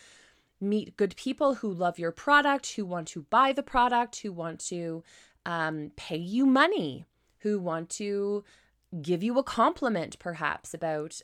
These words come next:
about your product. And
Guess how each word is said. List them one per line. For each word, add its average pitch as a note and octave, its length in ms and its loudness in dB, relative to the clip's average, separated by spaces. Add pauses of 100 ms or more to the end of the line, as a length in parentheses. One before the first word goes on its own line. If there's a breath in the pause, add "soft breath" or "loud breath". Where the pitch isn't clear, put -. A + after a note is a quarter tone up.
about D#3+ 400 -2 (100)
your D#3 480 -4
product. - 680 -8 (1040 loud breath)
And F3+ 1080 -2